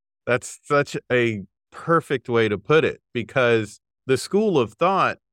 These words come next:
isn't about, "Well, this is the one way to do it." It is, "This is what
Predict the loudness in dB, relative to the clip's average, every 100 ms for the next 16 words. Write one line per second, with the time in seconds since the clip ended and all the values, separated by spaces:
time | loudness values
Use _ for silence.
0 | 0 0 0 0 2 2 0 0 0 0
1 | -6 -4 -6 -4 -4 -2 -2 -2 -2 0
2 | 2 2 -2 _ _ _ _ 0 2 2
3 | 2 2 0 -4 -16 _ 0 0 0 -6
4 | -2 0 0